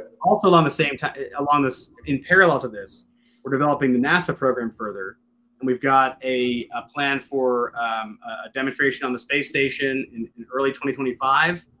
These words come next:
of the full-scale Space Foundry. So what we're testing in November is gonna be the device that we take to the space station, hopefully without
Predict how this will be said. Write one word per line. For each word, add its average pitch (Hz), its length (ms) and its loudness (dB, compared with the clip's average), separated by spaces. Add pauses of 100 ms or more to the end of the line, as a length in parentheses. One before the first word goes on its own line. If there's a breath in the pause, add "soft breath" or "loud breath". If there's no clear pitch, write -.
(240)
of 131 140 -4
the 127 60 -10
full-scale 147 500 0
Space 135 320 0
Foundry. 85 320 -8
So - 160 -6
what 139 140 -2
we're 139 100 -2
testing 151 540 2 (260)
in 131 160 4
November 131 720 4 (240)
is 127 100 -10
gonna 143 180 2
be 139 100 6
the 135 60 6
device 123 480 0
that 123 120 -6
we 120 80 -4
take 127 220 -6
to - 60 -20
the - 40 -18
space 143 320 -2
station, 117 400 -6
hopefully 120 320 -8
without 107 340 -6